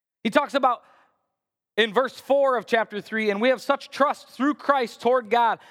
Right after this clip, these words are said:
not that we are sufficient ourselves to think of anything as being from ourselves, but our sufficiency is from God,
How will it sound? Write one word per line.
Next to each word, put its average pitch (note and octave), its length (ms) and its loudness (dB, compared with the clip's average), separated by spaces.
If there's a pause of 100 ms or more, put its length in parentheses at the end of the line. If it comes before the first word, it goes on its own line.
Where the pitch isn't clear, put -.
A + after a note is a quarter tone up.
(140)
not B3 420 0
that B3 200 -2
we C4+ 240 0
are A#3 180 2
sufficient - 680 -2
ourselves F#3 840 -2 (400)
to A3+ 100 0
think C#4 280 -2
of G#3+ 160 0
anything C#4 520 0
as G#3+ 140 -2
being A3 240 -2
from C#4+ 280 0
ourselves, G3+ 400 0
but F#3+ 200 -2
our B3 300 0
sufficiency G#3+ 960 -4
is G3+ 300 0
from G#3 280 -4
God, F3 420 -2